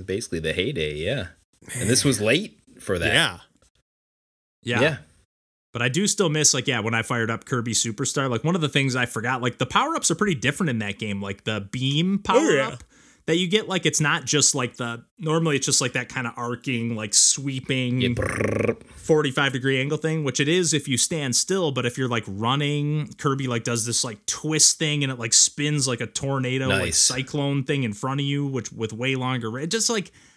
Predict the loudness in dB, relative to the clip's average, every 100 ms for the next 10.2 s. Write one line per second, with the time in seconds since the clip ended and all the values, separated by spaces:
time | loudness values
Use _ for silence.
0 | _ 0 2 2 4 4 6 4 4 2
1 | -2 2 0 2 2 2 2 2 0 0
2 | 0 0 0 0 0 0 0 0 -2 -2
3 | -4 -4 -4 -2 0 0 -2 -2 -4 -4
4 | -6 -6 -6 -4 -4 -6 -6 -6 -2 0
5 | 0 -2 -2 -2 -4 -4 -6 -8 -8 -6
6 | -6 -4 -6 -10 -10 -14 -16 -16 -16 -14
7 | -14 -6 -2 0 -2 -6 -10 _ _ -20
8 | -20 -20 _ _ -10 0 0 2 2 2
9 | 2 2 4 4 4 4 2 0 0 0
10 | 0